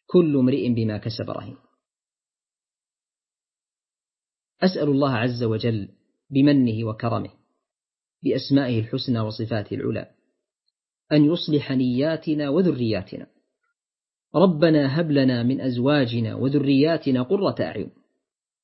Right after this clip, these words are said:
واجعلنا للمتقين إماما. ربنا هب لنا من لدنك ذرية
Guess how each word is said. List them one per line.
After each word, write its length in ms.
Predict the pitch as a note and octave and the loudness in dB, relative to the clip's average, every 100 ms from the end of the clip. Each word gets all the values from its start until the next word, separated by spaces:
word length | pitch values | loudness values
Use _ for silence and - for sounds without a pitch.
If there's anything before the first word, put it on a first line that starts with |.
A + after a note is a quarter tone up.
| _ B2 | _ 0
واجعلنا 640 | C#3 C3+ B2+ E3 D3+ B2+ | 2 2 2 2 2 2
للمتقين 640 | D3 D3 B2+ C3 A#2+ C#3 | 2 0 -2 -6 -2 0
إماما. 520 | A2+ A2+ A2+ G#2+ - _ _ _ _ _ _ _ _ _ _ _ _ _ _ _ _ _ _ _ _ _ _ _ _ _ - | 0 -2 -2 -4 -8 _ _ _ _ _ _ _ _ _ _ _ _ _ _ _ _ _ _ _ _ _ _ _ _ _ 0
ربنا 640 | E3 D#3 D3 D3 C3 C3+ | 2 4 4 4 4 0
هب 100 | D#3 | 0
لنا 280 | C#3+ C3 B2+ | 2 2 2
من 160 | B2+ B2 | 0 0
لدنك 360 | A#2+ C3 A#2+ | 0 -2 -2
ذرية 600 | A#2 A2+ C3 C3+ A#2 A#2 | -2 -2 0 -2 -2 -4